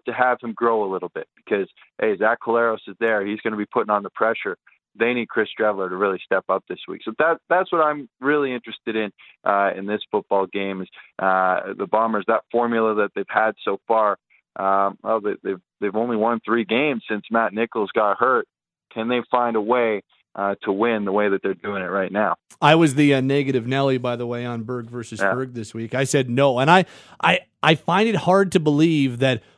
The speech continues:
Speaker 2: Winnipeg could beat one, uh, w-, could beat one or both of Saskatchewan and Calgary, and then win a Grey Cup with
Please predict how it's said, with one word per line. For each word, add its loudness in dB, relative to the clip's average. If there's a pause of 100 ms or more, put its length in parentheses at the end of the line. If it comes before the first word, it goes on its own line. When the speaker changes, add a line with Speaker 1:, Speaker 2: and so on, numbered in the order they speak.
Speaker 2:
Winnipeg 2
could -2
beat 0
one, -4
uh, 2
w-, -4
could 0
beat 2
one 2
or 2
both 2
of 0
Saskatchewan 0
and 0
Calgary, 0 (300)
and 4
then 6
win 4
a 4
Grey 2
Cup 0 (240)
with 4